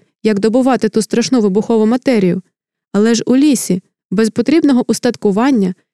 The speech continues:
хіба можна багато виробити тієї вибухової речовини? Та й взагалі, чи можна навіть трошки виробити? Звичайно ж, ні. А коли так, то буде він тинятися з формулами і ніякої шкоди зробити не зможе.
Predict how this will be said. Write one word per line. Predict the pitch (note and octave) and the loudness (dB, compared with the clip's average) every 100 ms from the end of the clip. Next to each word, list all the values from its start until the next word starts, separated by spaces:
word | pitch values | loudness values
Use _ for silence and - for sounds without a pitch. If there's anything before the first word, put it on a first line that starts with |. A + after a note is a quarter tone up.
| _ | _
хіба | - A3 A#3 | -4 0 0
можна | G#3 D#4+ F4 C#4+ | 2 2 2 0
багато | A3+ A3 B3+ G#3+ | 0 0 0 0
виробити | G#3+ E4 A#3 F3+ G3 | 2 2 0 0 -2
тієї | - G#3+ C#4 A3 | -4 -2 0 2
вибухової | G#3 G3+ - B3+ G#3+ G3 | 0 -2 0 0 0 0
речовини? | G3+ A#3 A3+ C#4 A3+ F3+ _ _ _ _ _ _ | -2 -2 0 0 0 -4 _ _ _ _ _ _
Та | A#3 | -2
й | B3+ | 0
взагалі, | B3 C#4+ E4 B3 F#3 _ _ | 2 2 2 2 0 _ _
чи | - G#3 | -2 0
можна | A3+ E4+ E4+ | 2 2 2
навіть | C#4 B3 - | 2 0 0
трошки | C#4+ A3+ - | 0 0 -2
виробити? | G3+ B3 F#3+ E3+ - F#3 - _ _ _ _ - | 0 0 0 -2 -4 -8 -12 _ _ _ _ -6
Звичайно | F3+ F3+ - D#4 F4 D#4 | -2 -2 0 2 2 2
ж, | G#3 | 2
ні. | G3 F3+ - _ _ _ _ - | 0 -2 -6 _ _ _ _ -6
А | G#3 | -4
коли | - G#3+ F#3+ | 0 0 0
так, | A3+ D4 - - _ _ _ _ _ _ _ _ | -2 -2 -4 -14 _ _ _ _ _ _ _ _
то | A3 | -2
буде | G#3 F4+ D4+ | 0 2 2
він | C4 B3 | 2 0
тинятися | B3 B3+ A3 G#3 | 0 0 -2 -2
з | F#3+ | -2
формулами | - B3+ C#4 G#3 F#3 F3 - _ - | 0 0 2 2 0 -2 -6 _ -2
і | |
ніякої | A3+ B3 C#4+ A#3 G#3 | 0 0 0 0 -2
шкоди | - D4+ A#3+ | -2 0 0
зробити | G#3 G3+ B3+ - | -2 0 0 0
не | G#3 A3 | 0 0
зможе. | B3 G#3+ F3+ E3+ | 0 0 0 -4